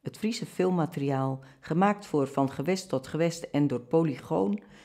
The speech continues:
staan er volledig in beschreven. Maar je treft ook films aan in bezit van gemeenten, musea, filmbedrijfjes en diverse filmmakers, waaronder Anton Stoelwinder,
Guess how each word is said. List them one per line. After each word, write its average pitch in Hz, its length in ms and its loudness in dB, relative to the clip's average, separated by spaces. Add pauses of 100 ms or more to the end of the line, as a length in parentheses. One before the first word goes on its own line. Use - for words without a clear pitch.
staan 202 300 2
er 143 120 4
volledig 185 560 0
in 180 160 0
beschreven. 104 800 -6 (1200)
Maar 143 140 4
je 139 100 4
treft 131 280 0
ook - 180 2
films 180 420 0
aan 135 260 0
in 143 100 0
bezit 143 300 -4
van 151 120 0
gemeenten, 165 800 -2
musea, 147 580 2
filmbedrijfjes 120 1040 -2 (220)
en 117 140 -2
diverse 156 500 -2
filmmakers, 107 1000 -2 (320)
waaronder 139 420 0
Anton 123 280 0
Stoelwinder, 117 760 -6